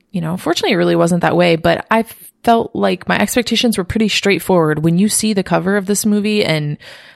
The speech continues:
maybe glance at, like, the synopsis for a second, I feel like you really understand what's gonna happen. It's, it's pretty much all on the table. There's not a ton of surprises. And I, I guess I just expected it to be straightforward.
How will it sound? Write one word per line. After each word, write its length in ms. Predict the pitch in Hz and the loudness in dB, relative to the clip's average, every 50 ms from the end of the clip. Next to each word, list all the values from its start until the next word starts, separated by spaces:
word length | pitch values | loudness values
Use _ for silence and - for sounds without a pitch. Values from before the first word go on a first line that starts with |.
| _ - | _ -4
maybe 300 | 175 165 165 165 175 160 | -2 0 2 2 0 0
glance 380 | - 175 170 170 165 160 - | 0 0 0 0 0 0 0
at, 80 | 156 151 | -2 -2
like, 180 | 156 156 - | -2 -4 -4
the 80 | - 156 | -6 -6
synopsis 440 | - - 160 156 - - - 165 - | -4 -4 -4 -4 -4 -6 -6 -6 -6
for 120 | - - | -4 -4
a 60 | 147 | -4
second, 320 | 139 - 135 - - 180 - | -2 -4 -4 -2 -2 -4 -4
I 60 | - | -6
feel 200 | 156 - - 190 | -4 0 2 2
like 120 | 190 190 - | 2 2 2
you 120 | 196 185 | 0 0
really 400 | 180 185 175 175 170 165 160 - | 0 0 0 0 0 0 0 -2
understand 480 | - 180 170 165 165 - - 185 190 196 | -2 0 0 0 0 0 0 2 2 2
what's 160 | 196 190 - | 0 0 0
gonna 160 | 220 214 214 | 0 2 2
happen. 320 | 220 214 202 - 165 156 147 | 2 2 0 -2 -2 -4 -4
It's, 260 | 143 - - - - _ - | -4 -4 -6 -6 -8 _ -10
it's 200 | - - - - | -10 -10 -6 -2
pretty 160 | - 180 180 | 0 0 2
much 140 | 180 170 - | 2 2 2
all 100 | 175 170 | 2 0
on 80 | 170 | 0
the 60 | 160 156 | -2 0
table. 360 | 170 170 170 165 180 196 202 | 0 0 2 2 4 4 4
There's 240 | 180 170 160 156 165 | 2 0 -2 -2 -4
not 260 | 160 160 165 - - - | -4 -4 -6 -6 -10 -8
a 100 | - 175 | -8 -8
ton 280 | - - - 180 175 175 | -6 -6 -4 -2 -2 -2
of 80 | 170 - | -2 -2
surprises. 800 | - - - - - 151 160 170 165 175 208 226 240 240 - - - - - - - - - - - - - | -2 -4 -4 -4 -2 -2 -2 0 0 0 0 0 0 -2 -6 -8 -10 -16 -20 -20 -20 -20 -20 -20 -16 -6 -2
And 640 | - 175 170 160 160 160 156 156 151 151 151 156 - _ _ _ _ _ - | 0 2 2 2 0 0 -2 -2 -2 -4 -4 -6 -8 _ _ _ _ _ -2
I, 220 | 175 170 170 160 - - _ - | -2 -2 -2 -2 -6 -14 _ -6
I 80 | - 170 | -6 -4
guess 300 | 160 - 165 170 - 269 | -4 -4 -4 -2 0 0
I 60 | 262 | 0
just 180 | 269 277 - | 0 -2 -4
expected 440 | - - - - 214 208 - 226 202 | -4 -6 -6 -4 -6 -4 -2 -2 -2
it 140 | 214 - - | -2 -2 -4
to 80 | - 180 | -6 -6
be 200 | 180 185 180 170 | -4 -4 -4 -4
straightforward. 880 | - - - - 175 175 - - - 160 139 - - - - - - | -4 -6 -4 -4 -4 -4 -4 -4 -6 -8 -8 -8 -10 -12 -14 -14 -16